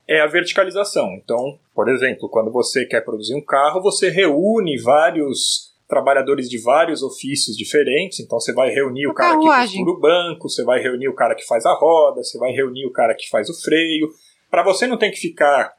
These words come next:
Speaker 1: pegando peças de vários lugares, inclusive economizar na, na, na logística, né, no, no frete disso, você reúne todo mundo sob o mesmo teto e põe todo mundo pra trabalhar,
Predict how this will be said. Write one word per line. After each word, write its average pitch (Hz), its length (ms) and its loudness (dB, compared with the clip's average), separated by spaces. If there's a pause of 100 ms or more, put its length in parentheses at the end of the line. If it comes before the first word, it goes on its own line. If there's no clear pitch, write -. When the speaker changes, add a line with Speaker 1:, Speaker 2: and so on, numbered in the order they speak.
(120)
Speaker 1:
pegando 156 680 2
peças 143 420 2
de 123 100 -6
vários 120 280 0
lugares, 117 480 0
inclusive 123 300 -6
economizar 127 640 0
na, 113 180 -4
na, 107 260 -8
na 110 120 0
logística, 113 720 -4
né, 123 120 -4
no, 104 140 -12
no 101 120 -20
frete 123 640 0
disso, 131 320 -6
você 175 240 0
reúne 175 580 2
todo 151 220 2
mundo 135 220 -4
sob 131 220 -2
o 131 40 2
mesmo 120 280 -2
teto - 400 2 (180)
e 269 80 -4
põe 185 260 2
todo 214 180 4
mundo 190 220 0
pra 208 120 4
trabalhar, 190 600 2